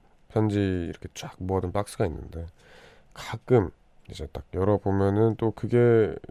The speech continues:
일반적인 그냥 메시지나 이런 거랑은 확실히 달라요. 여튼 편지의 힘이 큽니다. 김은정님,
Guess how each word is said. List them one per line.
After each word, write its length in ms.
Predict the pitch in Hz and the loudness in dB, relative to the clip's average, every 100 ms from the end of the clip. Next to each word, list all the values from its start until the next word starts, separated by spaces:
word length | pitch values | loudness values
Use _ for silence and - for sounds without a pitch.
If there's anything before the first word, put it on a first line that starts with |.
| - | -6
일반적인 760 | 110 123 131 131 127 120 117 | -2 4 4 4 2 2 2
그냥 180 | 113 110 | 2 0
메시지나 480 | 92 87 120 117 113 | 0 0 2 4 4
이런 200 | 104 110 | 4 2
거랑은 400 | 107 107 110 110 | 2 2 0 -2
확실히 260 | 110 - 117 | -4 -4 -4
달라요. 400 | - 76 64 85 - _ _ _ - - - - - - | -4 -10 -10 -12 -16 _ _ _ -20 -20 -20 -20 -20 -18
여튼 280 | - - 78 | -14 -10 -10
편지의 460 | - 113 113 113 104 | -4 -2 0 2 2
힘이 220 | 104 101 | 2 -2
큽니다. 420 | - 117 104 - - _ _ _ _ _ _ _ _ _ | -4 -4 -4 -6 -14 _ _ _ _ _ _ _ _ _
김은정님, 540 | - 117 127 101 82 | 2 6 8 6 0